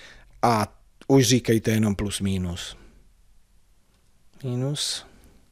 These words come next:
Plus. Tady? Jo, už slyším. Plus.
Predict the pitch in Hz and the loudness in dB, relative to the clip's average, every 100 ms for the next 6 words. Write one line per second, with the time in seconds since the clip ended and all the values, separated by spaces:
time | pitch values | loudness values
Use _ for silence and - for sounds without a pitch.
0 | _ _ _ _ _ _ _ _ _ _ | _ _ _ _ _ _ _ _ _ _
1 | _ _ _ _ _ _ _ _ _ _ | _ _ _ _ _ _ _ _ _ _
2 | _ - 98 117 175 - - - - - | _ -18 -8 -2 -2 -2 -4 -6 -8 -20
3 | - _ - - _ _ _ - 110 113 | -20 _ -20 -20 _ _ _ -6 0 6
4 | 180 240 - _ _ _ - - _ _ | 6 6 -2 _ _ _ -20 -20 _ _
5 | _ - 139 92 - - - - - - | _ 2 4 4 -2 -20 -20 -14 -10 -6
6 | 101 - 156 185 233 - _ _ _ _ | -4 0 4 6 6 2 _ _ _ _
7 | _ _ _ _ _ _ _ _ _ _ | _ _ _ _ _ _ _ _ _ _
8 | _ _ _ _ _ _ _ - - 92 | _ _ _ _ _ _ _ -20 -12 -6
9 | 131 180 - - - | -2 -4 -6 -10 -14